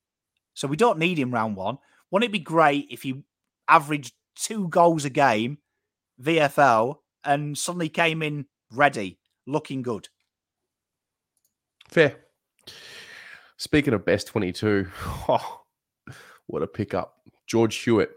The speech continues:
Speaker 2: number twenty-nine. He had an elite season last year by any, any standard. Really unfortunate that we weren't able to see him for the rest of the season after he, he hurt himself. He played his last game in round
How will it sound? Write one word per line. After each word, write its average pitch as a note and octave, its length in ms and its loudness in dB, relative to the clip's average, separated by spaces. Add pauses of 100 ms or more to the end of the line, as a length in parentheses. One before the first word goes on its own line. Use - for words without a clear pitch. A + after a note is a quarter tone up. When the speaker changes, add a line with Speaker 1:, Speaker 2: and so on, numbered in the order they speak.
Speaker 2:
number B2+ 280 2
twenty-nine. A#2 680 0 (760)
He G#2 520 0
had G#2+ 180 2
an A2 100 2
elite A2 320 2
season G2 320 0
last F#2 380 -4
year F#2+ 260 0 (220)
by F#2+ 240 2
any, G2+ 320 -2 (180)
any G2+ 220 -2
standard. G2 560 -6 (500)
Really C3 340 8
unfortunate A2+ 640 2
that G2 80 -2
we F#2+ 80 0
weren't G#2+ 200 4
able G#2 160 2
to G2 80 0
see G#2+ 220 -2
him G2+ 100 -2
for G#2 120 -10
the G2+ 80 -4
rest G#2 280 -2
of G2+ 80 -6
the G2 80 -6
season G2+ 560 -6
after G2 320 -6
he, F#2+ 320 -6
he G2 180 -8
hurt F#2+ 180 0
himself. F#2+ 540 -2 (520)
He G2 480 -4 (120)
played A#2+ 160 4
his A2 140 0
last A2 380 4
game G#2+ 240 2
in G2+ 100 -2
round G2+ 320 0